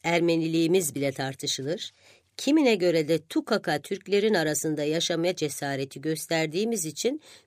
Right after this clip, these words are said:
büyük kahramanlarız. Türkiye ile ilişki halinde olanlar biliyorlar. Aslında iki halk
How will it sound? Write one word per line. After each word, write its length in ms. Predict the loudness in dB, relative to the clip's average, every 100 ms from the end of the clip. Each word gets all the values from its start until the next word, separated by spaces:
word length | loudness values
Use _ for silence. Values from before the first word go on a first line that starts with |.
| 0
büyük 320 | 2 2 0
kahramanlarız. 1000 | -4 -2 -2 -4 -4 -6 -8 -8 -10 -10 _ _ _ -20 -20 _ -2
Türkiye 380 | 2 2 4 4
ile 160 | 4 2
ilişki 380 | 2 0 0
halinde 440 | 2 4 2 0 0
olanlar 580 | 2 2 4 2 0 0
biliyorlar. 560 | 2 4 2 -2 -8 -4
Aslında 560 | -4 -4 -4 -4 -6 -8
iki 240 | -10 -10
halk 520 | -8 -4 -4 -6 -14